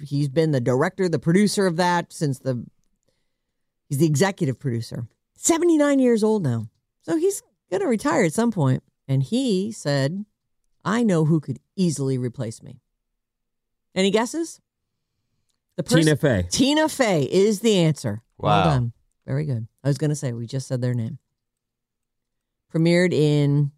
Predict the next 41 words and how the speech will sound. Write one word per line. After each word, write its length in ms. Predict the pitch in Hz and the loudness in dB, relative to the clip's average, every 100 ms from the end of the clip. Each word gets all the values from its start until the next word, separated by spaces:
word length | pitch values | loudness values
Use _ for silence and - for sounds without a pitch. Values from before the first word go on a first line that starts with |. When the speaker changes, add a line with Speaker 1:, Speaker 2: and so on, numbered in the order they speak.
| _ | _
Speaker 1:
nineteen 320 | 151 175 202 190 | -6 -4 -4 -4
seventy-five. 680 | 185 175 180 - - - _ _ _ _ _ - | -2 -2 -4 -6 -6 -10 _ _ _ _ _ -18
I 1040 | - - - - - - - _ _ - | -16 -16 -20 -20 -20 -20 -20 _ _ -20
mean, 220 | - _ _ | -20 _ _
Jesus, 480 | - 143 151 - - | -20 -20 -20 -20 -20
he's 120 | - 175 | -14 -6
been 140 | 220 | -2
doing 180 | 170 143 | -2 -2
that 140 | 139 | -4
show 100 | - | -4
almost 340 | 139 117 - - | -4 -4 -8 -10
fifty 320 | 147 - 165 | -10 -10 -16
freaking 560 | - - 143 127 127 123 | -16 -12 -10 -6 -4 -2
years. 380 | 123 110 - _ _ - | -4 -6 -12 _ _ -16
I, 60 | - | -10
it's 220 | 190 - | -10 -10
really 220 | 220 285 | -6 -2
hard 220 | 143 143 | 0 -2
to 60 | 123 | -4
believe. 460 | 110 120 131 113 - _ _ _ _ _ _ _ _ | -6 -4 -4 -4 -10 _ _ _ _ _ _ _ _
Anyway, 300 | - 196 135 123 _ | -2 0 0 -2 _
he's 180 | 151 147 | -12 -8
saying, 320 | 151 151 156 | -4 -4 -4
"Yeah, 140 | 226 269 | -6 -8
Tina 220 | 214 214 | -6 -8
Fey 160 | - - | -8 -8
could 120 | 151 | -6
do 100 | 147 | -8
it. 100 | - _ _ _ _ - | -8 _ _ _ _ -14
No 100 | - | -12
problem." 360 | - 175 139 123 _ _ | -6 -6 -6 -8 _ _
We 140 | 156 170 | 0 0
all 140 | 170 | 0
saw 160 | - 190 | 0 0
her 160 | 170 | 0
as 100 | 139 | 0
Liz 240 | 139 151 135 | 0 0 0
Lemon 400 | 147 160 143 - _ _ _ _ _ _ - | -2 -2 -4 -8 _ _ _ _ _ _ -14
on 100 | 113 | -6
thirty 240 | 139 160 | -4 -2
Rock. 320 | 123 113 127 | -2 -4 -6